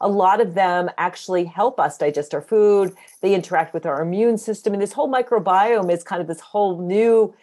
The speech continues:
scientific frontier. We're finding that it helps our immune system. It helps maintain our weight. The microbiome also can help our mental health.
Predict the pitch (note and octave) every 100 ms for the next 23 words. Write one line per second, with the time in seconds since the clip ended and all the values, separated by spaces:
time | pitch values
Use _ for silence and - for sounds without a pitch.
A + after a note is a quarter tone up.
0 | _ - A3+ G3+ G3 A3+ G#3 - G3+ F3+
1 | - E4 G#3+ F#3 A3+ A3 B3 B3 F#3 F3+
2 | F3 E3+ E3 F3+ F3 - E3 G3+ B3+ G#3+
3 | A#3 - A3+ G3 F3 _ _ - F3+ F3+
4 | E3 F3 E3+ E3+ E3+ D3+ D3 D#3 A3 A3+
5 | A3 G3+ - F3 F3 F3 F#3 F3 F3 F3
6 | F3 F3 E3+ G3+ F#3 E3+ - - - G#3+
7 | F#3 G3 F#3+ E3+ E3+ D#3+ C#3+ - F#3 A#3+
8 | D4+